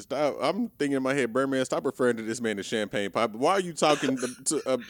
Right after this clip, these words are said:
<laughs> this is what his Instagram handle? We don't need that, man. Like, say Drake, man." And you know how Birdman thought, "Yeah, you mess with Champagne Poppy, you mess with me. You can't be messing with Champagne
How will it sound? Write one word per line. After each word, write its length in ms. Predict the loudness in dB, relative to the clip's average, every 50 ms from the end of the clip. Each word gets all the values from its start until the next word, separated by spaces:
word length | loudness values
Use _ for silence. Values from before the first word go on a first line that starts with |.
| -8 -8 -8 -14
<laughs> 320 | -16 -16 -16 -16 -12 0 2
this 160 | 4 4 4
is 80 | 4
what 160 | 6 6 6 6
his 160 | 6 2 2
Instagram 560 | 4 2 2 4 4 4 6 8 8 8 6
handle? 400 | 6 6 4 6 4 4 2 2
We 140 | 0 2 4
don't 180 | 4 4 6
need 240 | 6 4 2 2 2
that, 180 | 2 2 2 2
man. 380 | 2 2 2 2 2 0 0
Like, 360 | -2 0 0 0 0 -2 -4 -6 -14 -20 _ -18 -10
say 260 | -4 0 0 0 0
Drake, 360 | 2 2 4 4 4 2 0 -4
man." 320 | -4 -4 -2 -4 -6 -8 _ _ _ _ _ _ _ _ _ _ _ _ _ _ _ _ -20 -20 _ _ -16 -16 -16 _ -20 _ _ -14 -6
And 140 | -4 -2 -2
you 80 | 0 2
know 140 | 4 4
how 160 | 6 6 4 4
Birdman 560 | 6 6 8 8 6 6 4 4 2 2 0
thought, 260 | -2 -2 0 0 0
"Yeah, 200 | 2 2 2 2
you 180 | 2 0 -2 -2
mess 240 | 0 0 0 0 -2
with 160 | -6 -12 -8
Champagne 600 | -2 0 0 0 0 0 -2 -2 0 0 -2 -4 -4 _
Poppy, 300 | 2 2 2 2 0 -2
you 100 | -2 0
mess 300 | -2 0 0 0 0 0 -4
with 140 | -8 -6 -6
me. 200 | -4 -2 -2 -2
You 100 | -2 -4 -8 -12 -14 -18 -20 _ _ _ -20 _ -20 -12 _
can't 180 | -4 -2 -2
be 60 | -2 -2
messing 360 | 0 0 0 0 0 -2 -4
with 140 | -6 -6 -4
Champagne 640 | -2 0 0 0 0 -2 -2 -2 0 0 -2 -4